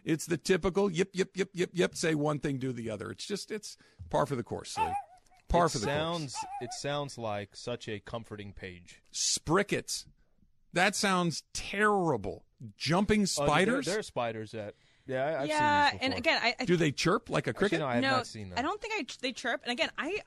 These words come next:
Speaker 3: I know it was there, and I know I did laundry at this place, but I definitely forget. I blocked that all out of my memory. It was, it was the first place I lived that wasn't a dorm, the first place I lived by, by, not by myself. I shared this place with
Speaker 2: Yeah,
Speaker 3: six
Speaker 2: this
Speaker 3: other
Speaker 2: is not
Speaker 3: girls,
Speaker 2: good.
Speaker 3: but yeah,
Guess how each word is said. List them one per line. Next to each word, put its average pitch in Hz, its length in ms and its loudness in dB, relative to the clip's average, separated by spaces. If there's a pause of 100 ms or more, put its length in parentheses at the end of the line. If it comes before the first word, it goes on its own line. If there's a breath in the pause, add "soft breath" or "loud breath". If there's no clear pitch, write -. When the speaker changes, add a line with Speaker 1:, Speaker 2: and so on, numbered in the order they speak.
(280)
Speaker 3:
I 240 60 -2
know 277 280 0
it 381 80 -8
was 294 180 -6
there, 170 260 -6
and - 120 -10
I 208 60 -4
know 247 200 -2
I 381 100 0
did 233 320 -4
laundry 202 320 -4
at - 80 -8
this 262 120 -10
place, 294 280 0
but 220 100 -6
I 214 60 0
definitely 196 460 -2
forget. 185 360 -2 (260 loud breath)
I 240 120 4
blocked 214 380 0
that 220 100 2
all 196 160 2
out 190 100 2
of 190 80 -4
my 185 100 -6
memory. 170 380 -8
It 202 140 -4
was, 202 240 -4
it 214 100 -4
was 214 140 -2
the 220 100 -6
first 285 220 0
place 294 160 -2
I 269 80 2
lived 240 180 -2
that 175 100 -4
wasn't 226 280 0
a 285 60 0
dorm, 202 440 -2 (240 loud breath)
the 214 140 0
first 254 240 -4
place 262 120 0
I 247 60 -4
lived 220 220 -4
by, 190 200 -2
by, 190 180 -2 (260)
not 208 180 -4
by 196 80 -6
myself. 180 300 -6
I 175 80 -6
shared 196 260 -4
this 180 140 -10
place 185 240 -4
with 185 80 -6
Speaker 2:
Yeah, 185 80 0
Speaker 3:
six 175 120 -2
Speaker 2:
this 196 80 -4
Speaker 3:
other 165 40 -2
Speaker 2:
is 160 40 -8
not 165 120 0 (100)
Speaker 3:
girls, 143 40 0
Speaker 2:
good. 139 120 0
Speaker 3:
but 165 200 -6 (500 loud breath)
yeah, 277 180 2